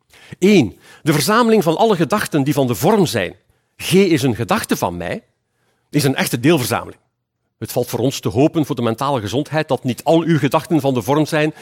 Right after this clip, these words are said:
Deze gedachte is een gedachte van mij. <laughs> Dan komt u niet rond in deze wereld.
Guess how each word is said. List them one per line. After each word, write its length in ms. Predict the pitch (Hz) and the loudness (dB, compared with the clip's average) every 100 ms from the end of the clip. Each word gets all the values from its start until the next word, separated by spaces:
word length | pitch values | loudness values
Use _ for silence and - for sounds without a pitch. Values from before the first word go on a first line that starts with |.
| - | -18
Deze 280 | - 147 143 | 0 2 2
gedachte 340 | 117 131 160 139 | 0 -2 -2 -4
is 80 | |
een 60 | 110 | -2
gedachte 340 | 113 151 - | -2 -2 -2
van 160 | 156 156 | -2 0
mij. 240 | 151 170 - 226 - - | 2 0 0 -2 0 2
<laughs> 340 | - - 220 | 2 0 -4
Dan 100 | 170 | -2
komt 180 | 151 160 | 0 0
u 60 | 160 | 2
niet 140 | 165 | 2
rond 200 | - 170 | 2 2
in 80 | 156 | 2
deze 200 | 147 120 | 0 0
wereld. 360 | 117 131 233 | 0 0 -2